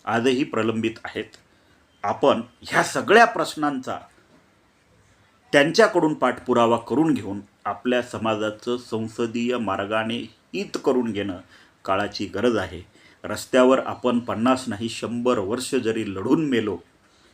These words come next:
तरी आपल्याला कोणी कुत्रं विचारणार नाही आणि विचारतही नाही. जर आपण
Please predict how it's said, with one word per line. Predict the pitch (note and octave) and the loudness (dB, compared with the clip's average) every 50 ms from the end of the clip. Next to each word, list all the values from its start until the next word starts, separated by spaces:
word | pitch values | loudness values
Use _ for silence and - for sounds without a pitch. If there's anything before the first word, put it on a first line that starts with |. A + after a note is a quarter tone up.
| _ _ - | _ _ -6
तरी | G2+ G#2 - - | -4 -4 -6 -6
आपल्याला | - - - A2+ A2 G#2+ A2 A2 | -12 -10 -6 -4 -2 -2 -2 -4
कोणी | A2 - - G#2 G2+ G2+ | -4 -6 -6 -6 -6 -8
कुत्रं | G2+ _ - G2+ - - G#2+ G#2 G#2+ | -10 _ -14 -16 -10 -8 -6 -6 -4
विचारणार | G2+ G2 F2+ - G#2 G2+ G2 G2 F#2+ F#2 F2+ | -6 -6 -8 -8 -8 -8 -8 -10 -10 -10 -12
नाही | F#2 F2+ F2+ F2 - F#2 - - _ _ _ _ _ _ _ _ _ _ _ _ - | -12 -12 -12 -12 -12 -14 -18 -20 _ _ _ _ _ _ _ _ _ _ _ _ -6
आणि | G#2 B2 C3+ | -2 0 0
विचारतही | B2+ B2 A#2 A#2+ E3 E3 F3+ G#3 G3+ - A3+ - G#3 G3+ | 2 0 0 4 6 6 6 6 6 6 4 4 4 2
नाही. | D#3+ C3 G#2+ F2+ E2 - _ _ _ _ _ _ _ _ _ _ _ _ _ _ _ F#2+ - | 2 0 -4 -8 -14 -18 _ _ _ _ _ _ _ _ _ _ _ _ _ _ _ -12 2
जर | - F3 F3+ F#3 | 6 6 6 6
आपण | - - B2+ - C3+ C3 A2+ | 4 0 0 2 4 4 4